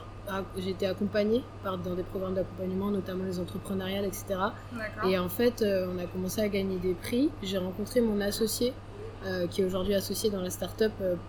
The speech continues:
Speaker 1: pendant, euh, ses premières, euh, missions de bénévolat que j'avais mis en place.
Speaker 2: Ok.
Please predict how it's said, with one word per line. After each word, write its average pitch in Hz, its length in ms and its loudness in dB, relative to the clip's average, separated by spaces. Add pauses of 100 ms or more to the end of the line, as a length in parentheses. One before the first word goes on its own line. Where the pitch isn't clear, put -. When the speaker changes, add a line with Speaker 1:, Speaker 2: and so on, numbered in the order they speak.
Speaker 1:
pendant, 220 480 6
euh, 185 160 2
ses 185 200 0
premières, 202 500 0
euh, 180 260 2
missions 196 360 2
de 208 40 4
bénévolat 196 460 4
que 196 80 0
j'avais 185 160 2
mis 190 180 0
en 185 60 -4
place. 226 340 2 (140)
Speaker 2:
Ok. 214 160 -6